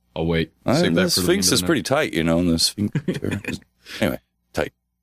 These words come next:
Speaker 1: I get
Speaker 2: Yeah,
Speaker 1: it.
Speaker 2: uh, if you want me to start off and, and play, uh, some of these clips of him.
Speaker 1: Yeah.
Speaker 2: He, uh, now I don't have any pictures, but they're easy to find. I'll go ahead and tell you, uh, or anyone else listening, if you wanna go ahead and look them up,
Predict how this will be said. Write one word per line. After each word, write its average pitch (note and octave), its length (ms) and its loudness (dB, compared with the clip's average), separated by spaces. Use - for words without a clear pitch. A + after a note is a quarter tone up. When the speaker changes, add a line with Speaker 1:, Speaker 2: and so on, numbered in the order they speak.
Speaker 1:
I A#2+ 120 -6
get A2+ 120 0
Speaker 2:
Yeah, C#3+ 100 4
Speaker 1:
it. C#2+ 120 0
Speaker 2:
uh, G2+ 180 6
if G2+ 80 0
you C3 120 4
want B2 100 2
me A2+ 80 4
to G2 80 2
start B2 240 2
off A#2+ 160 4
and, F#2 180 0
and F2+ 220 0
play, G#2+ 340 4
uh, F#2 280 4
some A2 160 -2
of E2+ 60 2
these D2 160 0
clips - 260 -2
of C#2 140 -8
him. F2 320 0
Speaker 1:
Yeah. C3+ 160 -2
Speaker 2:
He, A#2 200 4
uh, F#2+ 340 4
now G2+ 160 4
I - 20 4
don't A2 220 2
have F#2+ 120 2
any D#2 120 0
pictures, E2 480 -2
but F2+ 200 0
they're G2 160 2
easy A2+ 280 2
to E2 80 0
find. E2+ 420 0
I'll E2+ 100 2
go F2+ 140 4
ahead F2 220 4
and C#2+ 100 -6
tell E2+ 320 2
you, D#2+ 240 4
uh, D#2 340 4
or D2+ 420 2
anyone D#2 280 2
else D#2+ 180 0
listening, D#2+ 300 0
if C#2 80 -4
you F2 100 2
wanna E2+ 140 0
go D#2+ 100 2
ahead E2 140 0
and D#2+ 100 -2
look F#2 160 0
them F2 160 0
up, - 140 2